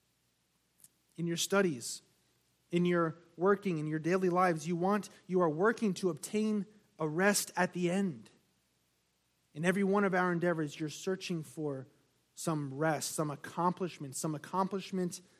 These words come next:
and a goal. But Jesus says, "I will give you ultimate rest." This is the promise.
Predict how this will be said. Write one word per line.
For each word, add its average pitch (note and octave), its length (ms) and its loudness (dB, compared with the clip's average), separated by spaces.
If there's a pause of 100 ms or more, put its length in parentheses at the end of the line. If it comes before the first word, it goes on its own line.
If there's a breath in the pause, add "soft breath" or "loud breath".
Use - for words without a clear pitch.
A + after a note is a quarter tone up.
(300 soft breath)
and D#3 80 -4
a D#3 80 -6
goal. C#3+ 480 -2 (340 soft breath)
But E3+ 120 0
Jesus A3 420 2
says, D3 460 -2 (200 soft breath)
"I G3+ 200 4
will F#3 160 0
give E3+ 240 -4
you D#3+ 200 -6
ultimate G#3 520 -4
rest." A#2+ 400 -8
This F#3+ 180 4
is A#3+ 100 2
the - 120 -6
promise. G3+ 800 -6